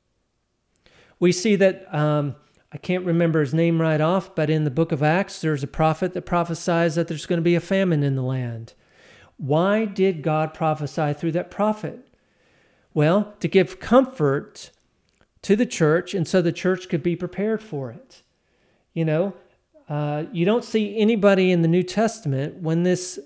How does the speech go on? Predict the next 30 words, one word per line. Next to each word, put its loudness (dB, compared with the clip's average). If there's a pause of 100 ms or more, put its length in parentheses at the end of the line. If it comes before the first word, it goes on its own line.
(200)
when -2
this -2
prophet -4
prophesies -2
say, -4
"Well, -2
you -2
know, 0
you're -2
talking -4
negatively. -4 (640)
You -4
know, 2
you 0
shouldn't -4
be 0
negative. -2
God's -2
all 0
positive." -6
No, -2 (220)
the -8
Spirit -2
sometimes -4
warns 2
us -2
of -4
things 0
coming 2
up -4